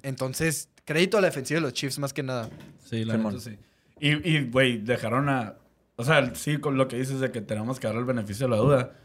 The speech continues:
Speaker 2: Porque, güey, sabemos que si Patrick Mahomes hubiera estado de que en su A-game de que, güey,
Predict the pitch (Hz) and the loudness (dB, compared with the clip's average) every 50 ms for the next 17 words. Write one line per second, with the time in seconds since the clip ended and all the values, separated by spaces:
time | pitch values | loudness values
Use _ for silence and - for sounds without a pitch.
0 | _ _ _ _ _ _ - 151 - - - 143 143 156 151 143 - 143 127 127 | _ _ _ _ _ _ 2 2 2 4 4 4 4 4 4 4 4 4 4 4
1 | 127 143 190 180 - 175 139 135 113 107 110 107 110 143 143 131 110 104 107 107 | 4 2 0 -2 -4 -6 -6 -6 -4 -4 -4 -4 -4 -4 -4 -2 -2 -2 -2 -4
2 | 107 - 135 131 131 135 139 139 - 139 139 143 147 143 143 139 135 - 127 117 | -2 -2 0 0 0 0 -2 0 2 4 6 6 6 4 4 2 0 -2 -4 -2
3 | 113 113 107 107 - 104 104 101 101 104 107 110 123 127 131 127 123 - - 104 | -2 -2 -4 -4 -4 -4 -2 -2 -2 -2 -2 -2 -2 -2 -2 -2 -4 -4 -6 -6
4 | 101 95 101 113 113 107 98 92 | -4 -2 0 0 0 0 -2 -4